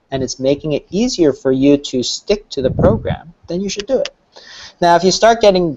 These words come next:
bad results, uh, with fat fasting or bone broth fasting, then you can go to classic water-only fast, right? But these things are there available. They're all variations,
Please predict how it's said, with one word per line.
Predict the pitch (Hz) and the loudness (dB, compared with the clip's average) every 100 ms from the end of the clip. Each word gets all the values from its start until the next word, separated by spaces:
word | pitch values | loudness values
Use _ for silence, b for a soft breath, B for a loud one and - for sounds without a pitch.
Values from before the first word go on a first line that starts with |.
| - | -2
bad | 127 143 143 | 2 4 4
results, | 131 131 117 120 - | 2 4 4 2 -6
uh, | 113 101 110 | -8 -8 -8
with | 123 - | -10 -6
fat | - 110 - | 0 0 0
fasting | - 113 113 - 113 107 | 0 0 0 -4 -8 -8
or | |
bone | 101 107 113 | -6 -4 -4
broth | 113 104 107 - | -6 -6 -6 -6
fasting, | 104 110 - 107 b b | -8 -8 -12 -18 b b
then | - 185 180 | -2 0 0
you | 214 | -2
can | 233 220 | -2 2
go | 214 | 2
to | |
classic | 202 185 180 - - | 2 2 2 0 0
water-only | 147 151 151 170 170 | 2 2 2 -2 -6
fast, | 123 101 - - - _ _ _ - | -8 -8 -10 -14 -20 _ _ _ -14
right? | 120 135 b b - | -12 -12 b b 0
But | 139 135 | 0 2
these | 185 190 | 0 0
things | 202 196 | -2 0
are | 175 | 0
there | 143 147 147 143 | 2 4 6 4
available. | 135 131 139 175 151 82 | 2 2 4 4 2 -4
They're | 98 143 | -2 2
all | 190 | 2
variations, | 185 180 185 160 147 143 156 147 147 | 2 0 2 2 -2 -4 -8 -10 -12